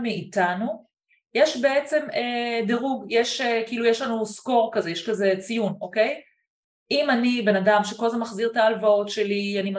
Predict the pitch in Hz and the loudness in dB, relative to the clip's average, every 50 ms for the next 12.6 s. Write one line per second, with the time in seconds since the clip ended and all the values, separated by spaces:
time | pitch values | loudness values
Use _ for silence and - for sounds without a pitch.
0 | 190 196 - 185 196 196 196 - 196 190 202 196 202 208 190 190 190 - - 196 | -6 -6 -4 -4 -4 -4 -2 0 0 0 0 0 -2 -2 -4 -4 -4 -4 -4 -4
1 | 190 190 196 - 196 190 - - 190 160 175 175 185 180 185 185 190 185 - 220 | -4 -4 -6 -6 -8 -8 -8 -8 -8 -6 -4 -2 0 2 2 2 0 -2 -2 -4
2 | 208 208 233 196 196 196 196 190 175 - 202 262 285 294 269 - 285 214 233 226 | -4 -2 -2 -2 -2 -2 -2 -6 -8 -6 -6 -6 -6 -8 -8 -8 -6 -4 -2 -2
3 | 240 240 220 220 226 220 190 196 202 180 151 143 - - _ _ - - _ _ | -2 -2 -2 0 0 0 0 0 0 0 0 -2 -6 -14 _ _ -20 -20 _ _
4 | _ - 202 202 208 202 - 214 214 - - 254 262 - 330 320 349 - - - | _ -2 2 2 2 2 2 2 0 2 2 0 -4 -4 -4 -4 -4 -4 -6 -14
5 | _ _ _ - - - - 269 294 320 302 254 190 226 226 233 226 233 196 180 | _ _ _ -6 0 2 2 4 6 4 4 4 4 4 4 4 2 0 -2 -4
6 | 185 196 220 220 220 - 214 196 175 151 160 147 165 170 180 233 - - _ _ | -4 -4 -4 -6 -4 -4 -4 -4 -2 -2 -2 0 0 0 -2 -4 -8 -14 _ _
7 | 151 - 208 202 202 190 185 170 175 190 175 170 156 151 147 143 156 156 165 196 | -6 -6 -6 -6 -4 -6 -6 -4 -2 -2 0 0 0 -2 -4 -6 -8 -6 -6 -6
8 | 269 - - _ _ _ _ _ _ _ _ _ _ _ _ _ _ _ - 202 | -6 -6 -10 _ _ _ _ _ _ _ _ _ _ _ _ _ _ _ 4 4
9 | 208 202 196 - - 196 - - 277 320 349 330 302 - - 277 285 285 - 302 | 4 4 2 -4 -6 -10 -8 -4 0 2 4 4 4 4 4 2 2 0 -2 -6
10 | 302 311 320 320 320 330 320 320 - - 185 214 208 202 214 185 277 - - 302 | -6 -4 0 2 4 4 4 2 -4 -6 0 0 0 0 0 -2 -2 -4 -4 -4
11 | 285 - 269 269 269 262 269 247 220 214 208 - 190 196 202 196 277 277 240 247 | -2 2 2 2 2 0 -4 -4 -6 -6 -6 -6 -4 -4 -2 0 0 0 -2 -2
12 | 254 285 - - 240 214 208 - - 190 190 226 | -8 -6 -6 -4 -2 -2 -2 -2 -2 -2 -2 -2